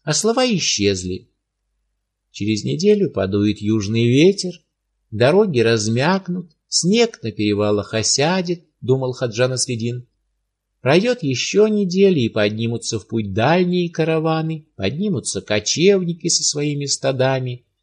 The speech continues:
А прялка всё жужжала, жужжала. А ещё через минуту в келье послышался лёгкий храп с переливами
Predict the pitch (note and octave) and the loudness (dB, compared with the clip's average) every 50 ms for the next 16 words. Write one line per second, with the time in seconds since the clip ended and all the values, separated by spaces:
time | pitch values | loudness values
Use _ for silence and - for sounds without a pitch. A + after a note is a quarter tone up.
0 | _ _ _ _ _ _ - G#2+ G#2+ G#2 - G#2 G#2+ G#2 G2 F#2+ F#2+ F2 - F2+ | _ _ _ _ _ _ -2 -2 -2 -2 -2 0 0 2 2 2 2 0 -2 -6
1 | F2 E2+ - - F2+ E2+ D#2+ E2 E2 E2 D#2 D2 - - - D#2+ F#2 G#2+ B2+ B2+ | -6 -6 -6 -6 -6 -6 -6 -6 -8 -8 -8 -8 -10 -8 -4 0 0 2 2 2
2 | B2+ B2+ B2+ A#2+ A2+ B2 - _ _ _ - - - D2 C#2+ C#2 C2+ - - - | 0 -2 -4 -6 -8 -10 -12 _ _ _ -20 -18 -14 -12 -12 -12 -12 -14 -14 -10
3 | - F#2 A2+ C3+ D3 D3 C#3+ C#3 C3+ C3+ C3 C3+ C3+ - - - _ _ _ _ | -4 -2 -2 0 0 0 -2 -2 -2 -4 -6 -8 -12 -18 -20 -20 _ _ _ _
4 | _ - - C3 D#3 F3+ G3+ G#3+ G#3 - - - - D#4+ D4+ D4 - A3 G#3+ G#3 | _ -4 0 2 4 4 2 2 0 -2 -2 0 0 0 0 0 0 -2 0 2
5 | G#3 F3+ F3+ G3 G3 G#3 A#3 B3+ B3 - A3+ G#3+ G3 - _ - G#3+ A3 A3+ G#3 | 2 2 2 2 2 2 0 -2 -4 -4 -4 -4 -4 -6 _ -2 2 2 2 2
6 | G#3 G3+ G3 G3 - E3+ E3 - - - F#3 F3+ - F3 E3+ D#3+ - - D#3 D3+ | 4 2 2 2 2 0 -2 -2 -2 -4 -4 -4 -2 -2 -4 -4 -2 -2 0 2
7 | D#3+ E3 D#3+ D#3 - - D#3+ D3+ C3+ - - C3+ C#3 C#3 A#2+ G2 F2+ - - _ | 2 2 2 0 -4 -8 -8 -8 -8 -8 -8 -2 0 2 2 2 0 -2 -8 _
8 | _ _ _ _ - - - - - A2 F2+ F2+ E2 D2+ F2+ C#3+ G3+ A#3 A#3+ A3+ | _ _ _ _ -10 -10 -8 -6 -6 -6 -4 -2 -2 -2 -2 -2 -2 -2 0 2
9 | A3 G#3 F#3+ G3 F#3+ F#3 - _ | 2 2 2 2 -2 -4 -6 _